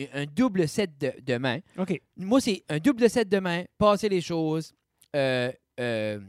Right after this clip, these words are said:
Speaker 1: puis, euh, pour la vision de ce que c'est. Mais quoi, ce qui est les détails, puis tout ça, comme, j'y explique, mais
Speaker 2: Ouais,
Speaker 1: je
Speaker 2: ouais,
Speaker 1: pense
Speaker 2: ouais.
Speaker 1: pas qu'elle care vraiment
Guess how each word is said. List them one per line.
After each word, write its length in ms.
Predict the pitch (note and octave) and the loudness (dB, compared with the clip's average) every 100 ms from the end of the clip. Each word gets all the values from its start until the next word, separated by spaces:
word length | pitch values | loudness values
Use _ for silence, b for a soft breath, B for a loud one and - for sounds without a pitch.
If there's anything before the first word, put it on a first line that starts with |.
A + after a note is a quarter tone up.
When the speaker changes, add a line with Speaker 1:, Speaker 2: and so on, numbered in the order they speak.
| G#2+ _ _ - _ | -20 _ _ -20 _
Speaker 1:
puis, 220 | D#3 D3+ | -4 0
euh, 80 | C#3 | 0
pour 160 | B2 D3+ | -2 -2
la 140 | C#3 | -2
vision 380 | C#3 E3+ D3 G3+ | -4 -6 -2 0
de 100 | E3 | 0
ce 100 | C3 | -4
que 140 | D#3+ | -4
c'est. 240 | B2 E3+ - b b b b - | -2 -4 -4 b b b b -4
Mais 60 | |
quoi, 140 | - E4 | -2 -2
ce 60 | |
qui 60 | B3+ | -2
est 40 | |
les 120 | E3 | -4
détails, 540 | C3 D3+ D3+ D#3+ F#3 E3+ | -2 -2 0 0 2 0
puis 180 | C3+ C3 | -4 -8
tout 60 | - | -2
ça, 180 | G#3 | -2
comme, 220 | G3+ D3 G#2+ | 0 -2 -4
j'y 240 | C#3+ F#3+ | -4 0
explique, 600 | C4+ - - E3 F3 - _ _ _ _ - | 0 -2 0 2 2 0 _ _ _ _ 4
mais 140 | F#3 | 6
Speaker 2:
Ouais, 40 | F3+ | 8
Speaker 1:
je 60 | |
Speaker 2:
ouais, 60 | D3 | 8
Speaker 1:
pense 240 | A#3+ A#3 | 6 4
Speaker 2:
ouais. 40 | - | 4
Speaker 1:
pas 120 | B3+ | 2
qu'elle 180 | C3+ - | 2 -4
care 360 | F3 E3 D#3 | 0 2 2
vraiment 280 | C3+ B2+ C#3 | -2 -4 -4